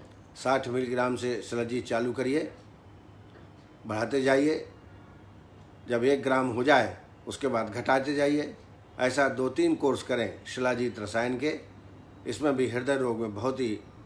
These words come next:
लाभप्रद ये चिकित्सा है।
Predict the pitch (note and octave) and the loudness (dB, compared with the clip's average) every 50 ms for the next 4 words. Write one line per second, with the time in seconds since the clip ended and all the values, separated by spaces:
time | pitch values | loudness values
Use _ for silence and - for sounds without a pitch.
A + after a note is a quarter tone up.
0 | - - - - - - - - - - - - A2+ A2+ A#2+ B2+ B2 B2 A#2 - | -20 -20 -20 -20 -20 -20 -20 -20 -20 -20 -14 -4 2 4 6 6 6 4 2 2
1 | C#3 C#3+ C#3 A#2+ G#2 F2+ - - - - - - - - - - - - - - | 4 4 4 2 0 -10 -14 -18 -20 -20 -20 -20 -20 -20 -20 -20 -20 -20 -12 -6
2 | B2+ B2+ B2 - A#2+ G2+ A#2 G#2 - - G#2+ G2+ F#2 F2+ D#2 | -4 -2 -2 -2 -4 -6 -6 -6 -6 -4 -6 -6 -6 -8 -12